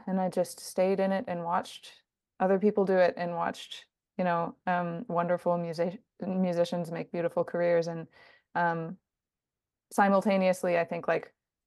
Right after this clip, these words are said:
redeveloped my desire to do it and illuminated the path towards it. And once those things were aligned, I made my move, um, with patience and with, you know, excitement. And yeah,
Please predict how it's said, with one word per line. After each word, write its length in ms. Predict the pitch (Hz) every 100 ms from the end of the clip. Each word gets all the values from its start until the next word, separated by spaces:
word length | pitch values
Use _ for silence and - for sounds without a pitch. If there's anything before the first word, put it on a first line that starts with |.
| _ -
redeveloped 920 | 165 180 175 170 175 180 202 190 -
my 160 | 180
desire 480 | 175 180 175 175 180
to 140 | 175 180
do 180 | 185
it 220 | 190 196 _
and 440 | - 180 180 175 175 190 - - - -
illuminated 720 | 185 175 170 165 160 160 - _ _
the 80 | 185
path 400 | - 165 - -
towards 420 | - 170 - -
it. 160 | - 202
And 160 | 180 170
once 240 | 170 175
those 220 | - 185
things 320 | - 175 170 160
were 100 | 165
aligned, 500 | 165 165 160 160 - _ _ _ _ _
I 100 | 180
made 180 | 165 160
my 140 | 170
move, 380 | - 185 185 - _ _ _ -
um, 480 | 175 165 160 165 165 _ _ _ _ _ _
with 160 | 185 170
patience 540 | 190 - 156 - - _ _
and 200 | 175 170
with, 260 | 160 - - _ _ -
you 80 | -
know, 200 | - - _ -
excitement. 580 | 190 - - 165 - - _
And 320 | 180 180 185 - _ _ _ _ _ _ _ _ -
yeah, 140 | 196